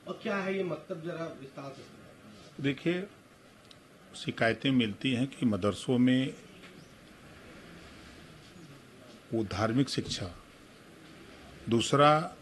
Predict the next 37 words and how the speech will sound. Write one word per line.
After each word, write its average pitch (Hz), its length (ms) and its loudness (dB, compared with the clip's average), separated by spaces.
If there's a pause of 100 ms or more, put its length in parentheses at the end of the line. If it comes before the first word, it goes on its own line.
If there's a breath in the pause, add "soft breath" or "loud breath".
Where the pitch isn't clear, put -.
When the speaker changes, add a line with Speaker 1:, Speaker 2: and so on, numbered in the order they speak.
(160)
Speaker 2:
मदरसे 110 540 4
शिक्षा 127 400 -2
देने 113 320 4
के 120 120 -2
लिए 127 180 4
खुले 101 320 -2
हैं, 107 220 -4
मदरसों 135 500 -2
में 151 440 -2
नकली 127 580 0
नोट 127 440 0
छापने 127 400 -4
का 139 100 -2
कारोबार, 107 540 -2 (1400)
जब 113 180 4
बातें 120 280 8
उजागर 127 420 8
होती 120 320 0
हैं 143 280 -2
तो 165 120 2
उसके 139 300 2
कई 156 440 6 (180)
दायरे 113 320 8
से 147 160 -2
जांच 101 320 -4
होती 110 220 -12
है, - 240 -10 (640)
वही 123 220 6
काम 139 380 2 (120)
एटीएस 117 360 0
कर - 140 -6
रहा - 160 -14
है, - 160 -18 (760)
इससे 143 240 6
लोग 143 260 6
परेशान 104 400 2
हैं। - 160 -12